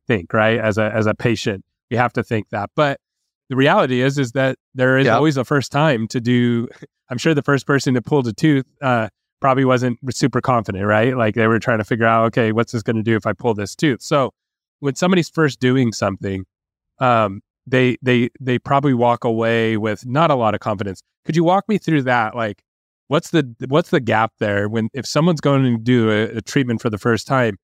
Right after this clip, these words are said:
Speaker 1: how do they normally walk away feeling versus, you know, this guy did it with your, with your process and they walked away super confident?
Speaker 2: Yeah, you know, the, the nice thing about, um, what we've done with S three. So,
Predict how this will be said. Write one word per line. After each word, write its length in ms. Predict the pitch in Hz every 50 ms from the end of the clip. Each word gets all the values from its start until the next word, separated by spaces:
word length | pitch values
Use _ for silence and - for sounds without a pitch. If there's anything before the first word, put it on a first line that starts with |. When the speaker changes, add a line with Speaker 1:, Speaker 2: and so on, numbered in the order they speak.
| _ _ _ _ _ _ _ _
Speaker 1:
how 140 | - 143 170
do 80 | 180
they 100 | 170 151
normally 580 | 120 113 113 117 113 117 127 123 120 117 107 98
walk 280 | 95 101 101 95 -
away 180 | 113 104 101 98
feeling 380 | - - 113 104 104 104 101 98
versus, 520 | 107 107 98 - - 110 101 95 - _ -
you 120 | 135 113
know, 200 | 101 98 101 113 107
this 160 | 113 113 110 -
guy 200 | - 117 110 107
did 180 | 101 113 107
it 60 | 110
with 140 | 104 104 101
your, 340 | 107 110 110 113 110 110 - _ _ _ _ _ _
with 100 | - 113
your 160 | 98 113 120 104
process 540 | - 127 113 107 101 - 117 113 107 -
and 320 | - 107 104 98 98 98 101 _ -
they 140 | 110 110 104
walked 240 | 104 104 101 -
away 140 | 117 110 98
super 240 | 90 - 104 95 95
confident? 400 | - 107 101 95 107 92 87 - _ _ _ _ _ _ _ _ _ _ _ _ _ _ _ _ _
Speaker 2:
Yeah, 300 | 170 156 175 185 180 143
you 120 | 151 160
know, 120 | 170 180 175
the, 320 | 151 165 160 156 156 - - - -
the 160 | 247 175 151
nice 300 | 147 156 175 196 - -
thing 120 | - 185 170
about, 400 | 160 135 147 143 139 139 - - _ -
um, 380 | - 127 127 123 120 117 113 196 _ _ _ _ -
what 220 | 160 147 156 160
we've 220 | 151 156 156 127
done 220 | 120 147 135 127 120
with 160 | 117 113 -
S 180 | 117 107 - -
three. 240 | - 117 110 101
So, 380 | - - - 139 139 131 131